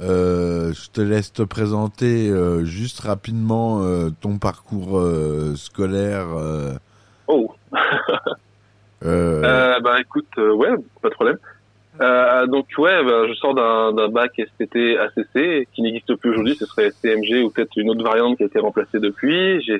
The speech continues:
Speaker 2: fait une, une fac de, d'anglais que je n'ai jamais terminée, ainsi qu'un B T S communication. Et c'est à la fac que, que je me suis, vu que j'avais des cours de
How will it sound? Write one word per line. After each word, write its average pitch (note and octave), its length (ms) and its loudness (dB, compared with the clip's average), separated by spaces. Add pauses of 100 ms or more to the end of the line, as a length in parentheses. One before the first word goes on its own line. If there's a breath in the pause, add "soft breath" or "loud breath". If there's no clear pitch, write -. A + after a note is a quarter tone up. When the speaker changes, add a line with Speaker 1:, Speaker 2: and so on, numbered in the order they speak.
(120)
Speaker 2:
fait A2+ 120 0
une, G#2+ 200 -2
une A2 120 -8 (100)
fac A2+ 240 0
de, G2+ 560 2
d'anglais A2 460 2 (120)
que G2+ 280 -2
je G#2+ 40 -10
n'ai G2 120 -4
jamais G#2 180 0
terminée, B2 600 0
ainsi G#2+ 320 -6
qu'un F#2+ 100 -4
B C#3+ 180 0
T D3 100 0
S C#3 180 2
communication. B2 640 -2 (680 loud breath)
Et C3+ 240 2
c'est C3 140 0
à B2+ 60 2
la A#2 120 2
fac D3 340 0
que, - 120 -4
que G#2+ 180 -2
je G#2 60 -2
me G#2 80 -4
suis, G#2+ 640 0
vu A#2 140 -4
que - 20 -8
j'avais A#2 160 0
des G#2+ 100 -2
cours A#2+ 160 -2
de G#2+ 80 -2